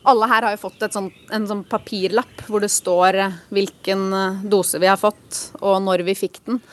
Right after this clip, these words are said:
Eh, og det er det beviset vi bærer med oss her, da. Men det er jo restauranter og sånn som har begynt å kreve, visstnok, ikke her som jeg har sett, men at man må vise fram det da, for å komme inn.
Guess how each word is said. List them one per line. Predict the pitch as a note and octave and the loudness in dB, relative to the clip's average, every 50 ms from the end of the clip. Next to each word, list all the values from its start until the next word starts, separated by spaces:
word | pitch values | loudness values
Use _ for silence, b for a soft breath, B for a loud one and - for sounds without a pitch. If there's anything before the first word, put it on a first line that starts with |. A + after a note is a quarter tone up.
| B B B B B B B | B B B B B B B
Eh, | G3+ G3+ F#3 | -6 -4 -2
og | - G#3 F#3 | -2 0 2
det | G#3 G3+ | 4 4
er | A3 | 4
det | A3 F3+ F3 F3 | 4 2 0 -2
beviset | F#3+ E3+ E3+ - E3+ - - - F#3+ F3 | -4 -6 -6 -8 -8 -6 -4 -4 -4 -4
vi | D#3+ E3+ F3 F3+ F#3 F3 | -6 -8 -6 -6 -4 -2
bærer | F3 F3+ E3+ F3+ - F#3 | 0 0 0 0 -2 -4
med | F#3 F#3 F3 F#3 | -4 -2 -2 -2
oss | F#3 - | 0 2
her, | G#3+ G#3 | 4 4
da. | G#3+ G3 | 4 2
Men | G3+ | 2
det | G3+ F#3 | 2 2
er | F3+ F3 G3 | 2 2 2
jo | A#3+ C#4 C4+ C4 B3+ B3 A#3 | 0 2 2 2 2 2 0
restauranter | A3+ - - A#3 G#3+ F#3 E3 D#3 E3+ E3 D#3+ | 0 -2 -2 2 2 2 2 0 -4 -4 -2
og | F#3 F#3 | -2 -2
sånn | G#3+ G#3 - | -2 -2 -2
som | - G3+ G3 | 0 0 0
har | |
begynt | F#3 F#3+ F#3+ F3 F3 F3 E3+ _ - - | 0 0 -2 -2 -2 -6 -10 _ -4 0
å | F#3 F#3+ F#3+ F#3 | 2 2 2 2
kreve, | - - B3+ G#3+ G3+ E3+ E3 E3+ E3+ - F3+ F#3+ F#3+ F#3+ F#3 F#3 | 0 -2 0 2 2 2 2 0 0 0 0 2 2 2 0 -2
visstnok, | F#3 G3 G3 - - - A3 A3 - _ - - - | -2 -2 0 0 0 0 -2 -4 -4 _ -10 -8 -6
ikke | B3 A3 - - A#3 | -6 -4 -2 -2 2
her | A3+ G#3+ F3+ G3 | 4 4 4 4
som | - - - G#3 | 2 -2 -4 -2
jeg | G3 F3+ | -2 -2
har | F#3 | 0
sett, | - G#3 A3 - - | 0 -2 -2 -2 -2
men | G#3+ G#3 G#3 | -4 -2 0
at | G3+ F#3+ - - G3+ F#3+ | 0 -2 -2 -4 -6 -2
man | F#3+ F#3+ F#3+ F#3+ F#3+ F#3+ F#3+ F#3+ B B B B B | -2 0 -2 -2 -2 -4 -6 -6 B B B B B
må | G3+ G#3+ G#3 G#3 G3+ | -2 0 2 2 2
vise | A3+ F#3 E3 E3 - - D#3+ - | 0 0 0 0 0 0 0 2
fram | - G#3+ A3 | 2 2 4
det | A3+ C4 D4 - | 4 4 4 4
da, | - - | 2 0
for | - - G#3 | -2 -6 -6
å | G3+ | -4
komme | - A3+ G3 E3 D#3+ | -2 -2 -4 -2 -2
inn. | F#3+ G#3+ | -2 -4